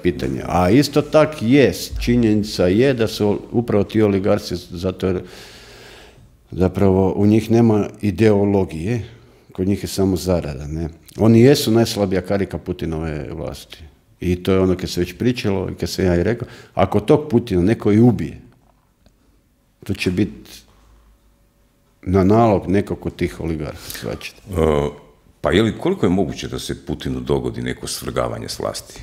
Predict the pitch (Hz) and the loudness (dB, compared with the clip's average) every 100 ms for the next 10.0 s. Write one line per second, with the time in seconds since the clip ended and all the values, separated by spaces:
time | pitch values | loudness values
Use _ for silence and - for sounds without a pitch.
0 | - 58 53 - - - - 101 120 156 | -10 -10 -10 -14 -14 -14 0 4 4 4
1 | 147 127 127 92 120 131 143 113 113 101 | 2 0 0 2 4 4 2 0 0 2
2 | 104 120 110 104 98 92 120 120 98 92 | 2 0 -4 -8 -8 -6 -6 0 2 2
3 | 95 98 113 - - 90 90 92 110 139 | 2 2 -2 -6 -12 -2 0 2 2 2
4 | 151 - - 98 104 104 104 104 104 101 | 2 -2 -6 -2 0 0 0 0 0 0
5 | 101 107 110 104 98 101 110 117 - 95 | 2 2 2 2 2 2 2 0 -2 0
6 | 95 95 87 90 87 - 85 85 85 - | 0 0 -4 -4 -4 -6 -2 -2 -2 -4
7 | 82 - 98 90 90 98 104 92 - - | -6 0 0 0 0 2 4 0 -4 -18
8 | _ _ _ _ - 107 104 107 107 98 | _ _ _ _ -2 2 4 2 0 -4
9 | - - 95 95 101 117 - 104 107 | -6 -4 -2 0 0 0 0 0 2